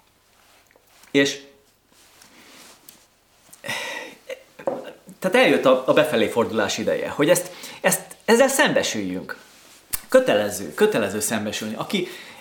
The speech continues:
ebben a kikényszerített szembesülős helyzetben, ahol ráláthat saját gyengeségeire, nem teszi meg ezt a lépést, nincsenek illúzióim, a legtöbben nem fogják ezt megtenni. Egyrészt azért, mert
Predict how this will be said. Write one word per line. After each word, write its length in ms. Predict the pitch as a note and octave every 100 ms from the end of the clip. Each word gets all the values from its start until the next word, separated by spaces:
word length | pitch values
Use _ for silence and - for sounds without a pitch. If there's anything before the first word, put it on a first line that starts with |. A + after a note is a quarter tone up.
| -
ebben 320 | A3 - D3+
a 360 | B2+ A#2+ A2+ - _ _
kikényszerített 680 | - A3 D3 B2+ B2 A#2 A2
szembesülős 1040 | - D3+ C3 A2 - A2 G#2 G#2 - - -
helyzetben, 760 | B2 A#2 A2 G2 A#2 F#3+ G3 -
ahol 500 | G#2+ A2 A2 A2 -
ráláthat 500 | C#3+ D#3 A#2+ G#2+ A2+
saját 480 | - B2 G#2 G#2+ A#2
gyengeségeire, 1000 | A2 A2+ G#2+ - A2+ A#2 C3 F3+ - - -
nem 300 | C3 G#3+ F#3+
teszi 260 | C3 -
meg 200 | A2+ A2
ezt 160 | A2 -
a 40 |
lépést, 600 | G2+ G#2 G#2 D3+ F#3+ - - _ _ _ _ _
nincsenek 560 | - G3 A#3 E3 A#2+ A2+
illúzióim, 580 | B2+ B2+ C3+ D3+ F3 F#3+
a 120 | F3+
legtöbben 420 | F#3 - D#3 D3+
nem 120 | D#3 C3
fogják 300 | A#2 G#2+ G#2
ezt 120 | -
megtenni. 560 | A2 - A2+ B2 F3 - - - - - -
Egyrészt 320 | - C#3+ C3+
azért, 300 | C#3+ C#3+ A2+
mert 300 | A#2+ A2+ G#2+